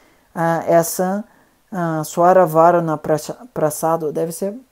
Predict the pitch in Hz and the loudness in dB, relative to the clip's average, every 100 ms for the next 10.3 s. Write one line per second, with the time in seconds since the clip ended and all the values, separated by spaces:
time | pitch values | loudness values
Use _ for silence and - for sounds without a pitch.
0 | _ - 160 160 156 - 180 175 180 175 | _ -8 -8 -6 -8 -6 -6 -6 -8 -8
1 | 185 160 - 156 - 139 156 165 175 156 | -10 -10 -10 -10 -10 -10 -12 -12 -12 -12
2 | 139 - _ _ _ _ - 160 160 156 | -12 -16 _ _ _ _ -4 2 4 4
3 | 151 151 165 175 180 160 170 190 190 175 | 4 2 -2 -2 0 2 0 0 -4 -6
4 | - - 202 202 196 208 240 220 180 - | -8 -4 -4 -2 -4 -2 2 2 0 -4
5 | - - - - - 165 156 151 156 - | -20 -20 -20 -20 -10 -6 -4 -4 -4 -4
6 | 175 175 175 185 180 165 175 180 170 165 | -4 -4 -4 -4 -4 -2 -2 -4 -8 -4
7 | 165 165 175 135 - - _ - - _ | -2 -2 -4 -6 -10 -20 _ -20 -20 _
8 | _ _ 156 147 156 165 _ _ _ - | _ _ -6 -4 -6 -10 _ _ _ -10
9 | 160 147 147 143 143 147 143 147 143 151 | -8 -8 -8 -8 -10 -10 -6 -8 -6 -12
10 | - 156 | -8 -8